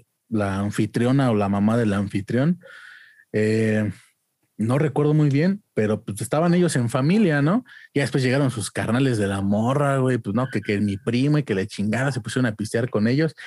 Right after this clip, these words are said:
Yo dije, "No, aquí ya nos amanecimos, ya valió, valió Berta", ¿no? Y, pues, sobres, neni, que de repente, güey, pues, dije, ya me eché dos, tres chelas y dije, "No,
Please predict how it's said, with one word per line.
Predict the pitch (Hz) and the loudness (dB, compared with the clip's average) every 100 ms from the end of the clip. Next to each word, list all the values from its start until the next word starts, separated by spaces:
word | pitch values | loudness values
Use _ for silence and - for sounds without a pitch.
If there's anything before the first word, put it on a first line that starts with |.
| - - | -20 -6
Yo | - | 0
dije, | 110 - 104 | 0 0 0
"No, | 123 185 | 0 0
aquí | 175 127 | 0 0
ya | 120 120 | 2 2
nos | 120 107 | 2 0
amanecimos, | 98 95 98 104 185 202 120 | -2 -2 -2 -2 0 0 0
ya | 110 | 0
valió, | 107 107 107 104 - _ _ _ | 0 0 0 -4 -10 _ _ _
valió | 107 101 110 | -6 -2 0
Berta", | 107 110 107 - 101 | 2 0 -2 -2 0
¿no? | 113 175 _ - - - - - - - _ _ _ | 0 -2 _ -20 -20 -20 -20 -20 -20 -20 _ _ _
Y, | - 117 | -2 -2
pues, | - 110 | 0 -2
sobres, | - 117 131 190 185 139 113 | 0 0 2 2 2 2 2
neni, | 107 101 98 - _ _ _ _ _ - | 0 0 -4 -8 _ _ _ _ _ -6
que | 117 110 | -2 0
de | 113 | 0
repente, | 107 107 104 127 139 139 151 147 | 0 -2 -2 0 0 0 2 2
güey, | 175 294 - - - - _ - | 2 -2 -8 -20 -20 -20 _ -4
pues, | 120 113 | -2 0
dije, | 127 131 135 123 | 0 0 0 0
ya | 131 156 | 0 0
me | 165 | 0
eché | 143 - | 0 0
dos, | 156 165 - | 0 0 0
tres | 147 151 | 0 0
chelas | - 175 190 254 269 - | 0 0 2 2 0 -2
y | 120 | -2
dije, | 117 113 120 | 0 0 0
"No, | 113 165 294 | 0 0 0